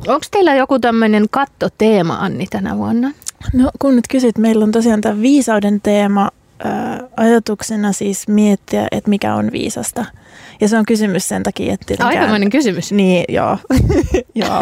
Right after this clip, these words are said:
Speaker 2: ka-,
Speaker 1: <laughs> Niin,
Speaker 2: nyt
Speaker 1: joo.
Speaker 2: kun mä oon kysymys, kaikki on silleen, että liian vaikea, että se on liian, niinku, uhkaava, että mä en uskalla vastata siihen. Ja
Speaker 1: Jaa,
Speaker 2: mitä mä nyt
Speaker 1: niin.
Speaker 2: sanon ja nyt mut tuomitaan. Mut sehän onkin just ajatuksena olla semmonen pohdiskeleva ja semmonen kyselevä, että
Speaker 1: Mm.
Speaker 2: kukaanhan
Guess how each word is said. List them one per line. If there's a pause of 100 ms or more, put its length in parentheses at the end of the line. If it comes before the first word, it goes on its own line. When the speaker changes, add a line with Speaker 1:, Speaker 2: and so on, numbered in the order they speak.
(140)
Speaker 2:
ka-,
Speaker 1:
<laughs>
Niin,
Speaker 2:
nyt
Speaker 1:
joo.
Speaker 2:
kun
mä
oon
kysymys,
kaikki
on
silleen,
että
liian
vaikea,
että
se
on
liian,
niinku,
uhkaava, (160)
että
mä
en
uskalla
vastata (120)
siihen.
Ja (140)
Speaker 1:
Jaa,
Speaker 2:
mitä
mä
nyt
Speaker 1:
niin.
Speaker 2:
sanon
ja
nyt
mut
tuomitaan. (500)
Mut
sehän
onkin
just
ajatuksena
olla
semmonen
pohdiskeleva
ja
semmonen
kyselevä, (140)
että
Speaker 1:
Mm.
Speaker 2:
kukaanhan